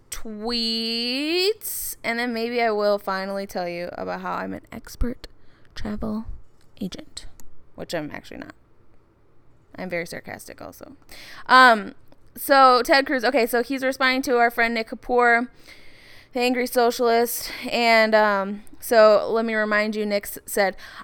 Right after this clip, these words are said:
"I bought a copy of Hasbro's mean-spirited and woefully ill-informed Monopoly Socialism board game so that you don't have to." A thread. All right,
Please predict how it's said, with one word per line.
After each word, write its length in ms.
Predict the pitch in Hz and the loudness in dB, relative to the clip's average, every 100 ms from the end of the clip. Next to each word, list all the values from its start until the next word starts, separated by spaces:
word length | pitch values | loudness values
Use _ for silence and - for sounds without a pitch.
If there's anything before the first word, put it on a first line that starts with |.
| - | -8
"I 140 | 214 | -8
bought 380 | 220 - 196 247 | -6 -6 -2 0
a 80 | 269 | 0
copy 420 | - 196 202 196 | -2 -4 -4 -4
of 120 | 196 | -4
Hasbro's 720 | 214 202 185 220 - 208 202 - | -4 -4 -4 -4 -4 -2 -2 -6
mean-spirited 1400 | 180 180 196 226 247 285 - - - 240 247 247 247 240 | -8 -6 -4 -2 0 -2 -4 -12 -6 2 4 4 4 0
and 280 | 180 175 170 | -2 -6 -8
woefully 720 | 202 330 427 - 220 196 - | 4 6 6 6 2 2 0
ill-informed 680 | 202 190 180 - 196 175 170 | 0 0 -2 2 0 0 -6
Monopoly 460 | 185 185 180 175 | 2 2 2 -4
Socialism 580 | 170 202 190 - 170 175 | -2 2 2 0 -8 -8
board 280 | 175 247 240 | 2 4 6
game 240 | 233 233 233 - - | 4 0 -4 -10 -12
so 100 | - | -2
that 120 | 311 | -2
you 180 | 220 208 | 2 2
don't 180 | 196 196 | 2 0
have 240 | 175 160 | -4 -6
to." 220 | - 151 151 - - | -10 -12 -12 -14 -6
A 100 | 202 | -4
thread. 440 | - 185 113 - - - - - - - - - - - - | -2 -2 -4 -6 -16 -20 -20 -20 -20 -20 -20 -20 -20 -20 -4
All 100 | 294 | 6
right, 240 | 294 320 | 8 8